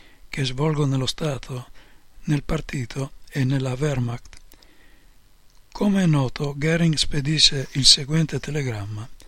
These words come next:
"Mio Führer, siete d'accordo, dopo la vostra decisione, di rimanere a Berlino per assicurarne la difesa,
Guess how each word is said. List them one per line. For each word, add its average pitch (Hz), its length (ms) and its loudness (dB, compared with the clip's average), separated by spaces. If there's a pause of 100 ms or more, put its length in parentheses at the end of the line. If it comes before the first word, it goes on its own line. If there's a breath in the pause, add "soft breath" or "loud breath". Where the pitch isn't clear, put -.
(760 loud breath)
"Mio 170 300 4
Führer, 123 600 -4 (640 soft breath)
siete - 400 10
d'accordo, 135 720 0 (600 loud breath)
dopo 156 260 2
la 139 120 0
vostra 135 400 -2
decisione, 135 720 2 (480 loud breath)
di 139 140 0
rimanere 139 480 4
a 131 40 -2
Berlino 127 640 0 (540 soft breath)
per 151 180 -2
assicurarne 147 720 0
la 127 120 -2
difesa, 123 640 -4